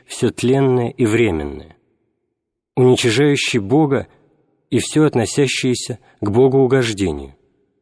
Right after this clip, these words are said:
отъемлющий у человека в спасении. Отречёмся от душ наших по завещанию Спасителя, чтобы приобрести души наши. Отречёмся произвольно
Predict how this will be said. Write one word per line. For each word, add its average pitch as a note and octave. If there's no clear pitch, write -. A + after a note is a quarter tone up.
отъемлющий C3+
у A2+
человека A2
в -
спасении. D2+
Отречёмся B2+
от F#2
душ A2+
наших -
по A#2+
завещанию A2
Спасителя, F#2+
чтобы A#2+
приобрести A#2
души F#2+
наши. E2
Отречёмся C3
произвольно A2+